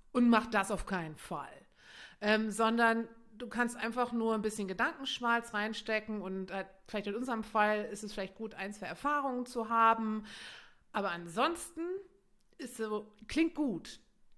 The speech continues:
Es ergibt auch irgendwo Sinn, lass uns das mal machen. Weil ich kann euch sagen, so groß der Name, die Brand und das Budget auch dahinter ist, am Ende ist es das. <laughs> Also, ähm,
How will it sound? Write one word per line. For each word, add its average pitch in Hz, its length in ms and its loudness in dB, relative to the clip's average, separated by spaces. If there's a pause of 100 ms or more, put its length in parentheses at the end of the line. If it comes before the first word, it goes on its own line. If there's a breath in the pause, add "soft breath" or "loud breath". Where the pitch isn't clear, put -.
(160)
Es - 120 -14
ergibt 254 300 0
auch 254 80 -2
irgendwo 240 200 2
Sinn, 269 300 2 (100)
lass 233 180 -4
uns 247 120 -4
das 226 180 -6
mal 202 120 -2
machen. 160 360 -8 (440 soft breath)
Weil 214 340 6
ich 208 100 -6
kann 262 140 0
euch 233 160 2
sagen, 240 540 4 (180 loud breath)
so 220 140 -2
groß 262 280 6
der 262 120 6
Name, 233 440 4
die 220 140 -4
Brand 226 440 6
und 208 120 0
das 214 160 -2
Budget 214 300 0
auch 233 100 -4
dahinter 220 480 0
ist, - 420 2 (800 loud breath)
am 208 160 0
Ende 214 220 4
ist 196 160 0
es 202 160 -2
das. - 480 -6
<laughs> 302 40 10 (1300 loud breath)
Also, 247 320 6 (360)
ähm, 226 460 4